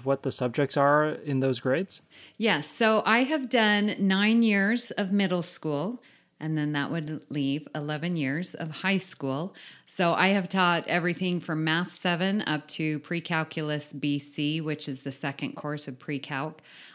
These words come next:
Speaker 2: I am an algebra girl, absolutely. I, fortunately or unfortunately, depending on how you look at it, has never taught geometry.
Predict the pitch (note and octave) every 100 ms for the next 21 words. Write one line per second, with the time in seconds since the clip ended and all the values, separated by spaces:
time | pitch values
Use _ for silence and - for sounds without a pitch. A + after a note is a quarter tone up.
0 | - E3+ F3+ F#3+ - F3 E3 D#3 C#3+ D#3+
1 | E3 D#3+ D#3+ C3+ D3+ D3+ D#3+ F3 F3+ D3+
2 | D3+ D3 - D3 D3+ A#2+ D3+ D#3 - D3
3 | D3 D3 - - _ - - _ _ -
4 | C4 C#4+ - G3+ D#3+ D#3 D#3 F#3 - G#3
5 | C4+ - G3+ F#3+ E3+ D#3+ E3 D#3 - D3+
6 | D3 F3 E3 E3 D3+ D3+ D3 D3 D3+ D3
7 | C3+ C3 E3+ D3 E3 E3+ F3 F#3+ G3+ G3+
8 | - E3+ D#3 - D3+ D3 D#3+ E3 - C#3
9 | G2